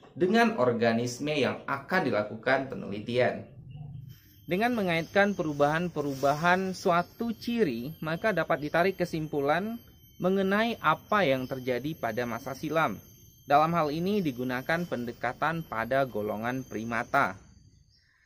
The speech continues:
Salah satu definisi evolusi adalah suatu ilmu yang mempelajari perubahan yang berangsur-angsur menuju ke arah yang sesuai dengan waktu dan lingkungan.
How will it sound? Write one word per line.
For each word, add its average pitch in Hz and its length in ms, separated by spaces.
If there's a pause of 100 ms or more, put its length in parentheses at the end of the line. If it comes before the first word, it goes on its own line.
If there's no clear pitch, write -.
(140)
Salah 185 320
satu 202 400
definisi 156 640
evolusi 151 480
adalah 139 480 (480)
suatu 180 400
ilmu 214 400
yang 170 160
mempelajari 147 640
perubahan 139 640
yang 175 320
berangsur-angsur 147 1120
menuju 143 720
ke 156 80
arah 143 320
yang 131 240
sesuai 139 720 (320)
dengan 214 320
waktu 143 320
dan 123 240
lingkungan. 131 560